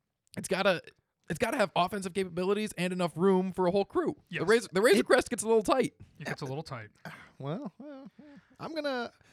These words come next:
Speaker 3: can we argue now, or are we waiting until we have
Speaker 2: Oh.
Speaker 3: the full team to
Speaker 2: No,
Speaker 3: argue?
Speaker 2: we should argue during, yes.
Speaker 3: Because that, that is a terrible pick. The Ghost is definitely the best of those three ships, the Razor Crest and the Royal Starship. Yeah, the Ghost is probably the best of the three,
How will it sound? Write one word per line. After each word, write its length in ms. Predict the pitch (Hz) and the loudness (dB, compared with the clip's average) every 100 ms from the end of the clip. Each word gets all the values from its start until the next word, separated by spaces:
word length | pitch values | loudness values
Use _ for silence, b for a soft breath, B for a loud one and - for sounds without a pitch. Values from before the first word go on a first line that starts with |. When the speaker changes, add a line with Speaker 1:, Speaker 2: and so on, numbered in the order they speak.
| b | b
Speaker 3:
can 100 | - | -6
we 80 | 240 | -6
argue 340 | - 110 127 135 | -4 -6 -6 -6
now, 280 | 92 95 | -6 -6
or 100 | 147 | -4
are 60 | 101 | -2
we 100 | 104 | 0
waiting 200 | 107 104 | -2 -4
until 180 | 95 104 | -6 -2
we 60 | |
have 140 | 92 - | 0 0
Speaker 2:
Oh. 20 | |
Speaker 3:
the 60 | 90 | -4
full 160 | - | -4
team 220 | 92 95 90 | -4 -4 -6
to 60 | |
Speaker 2:
No, 60 | - | -4
Speaker 3:
argue? 180 | 87 - | -2 0
Speaker 2:
we 120 | 82 | -2
should 140 | 85 | 0
argue 240 | 320 240 180 | 0 0 -4
during, 420 | 135 175 240 - - | -4 -4 -4 -8 -4
yes. 200 | 220 - | -4 0
Speaker 3:
Because 220 | 160 170 | 4 6
that, 260 | 240 269 180 | 6 4 4
that 160 | 208 | 4
is 100 | 165 | 4
a 40 | 110 | 0
terrible 480 | - 107 90 85 | -4 -2 0 -2
pick. 300 | 82 80 76 - | -6 -8 -10 -4
The 100 | 139 | -4
Ghost 420 | 117 165 262 - | 0 0 0 -2
is 200 | 165 131 | -2 -2
definitely 440 | 104 92 143 117 113 | -4 -8 -8 -4 -4
the 80 | |
best 280 | 90 87 98 | -4 -6 -8
of 80 | 85 | -10
those 220 | 85 92 | -8 -8
three 200 | - 95 | -6 -8
ships, 360 | 92 - 85 - | -8 -8 -8 -8
the 100 | 85 | -10
Razor 320 | 80 90 101 | -8 -8 -8
Crest 320 | - 104 - | -6 -8 -8
and 180 | 85 90 | -10 -8
the 60 | 92 | -6
Royal 240 | 87 87 | -4 -6
Starship. 560 | - - 85 - 120 - b b | -8 -10 -10 -6 -6 -8 b b
Yeah, 280 | 175 202 90 | 0 0 0
the 120 | 107 | -2
Ghost 220 | 131 120 | -2 -2
is 60 | - | -4
probably 180 | - 107 | -8 -6
the 60 | 92 | -4
best 220 | 98 - | -6 -6
of 80 | 98 | -10
the 60 | |
three, 380 | 95 - 107 110 | -10 -8 -6 -6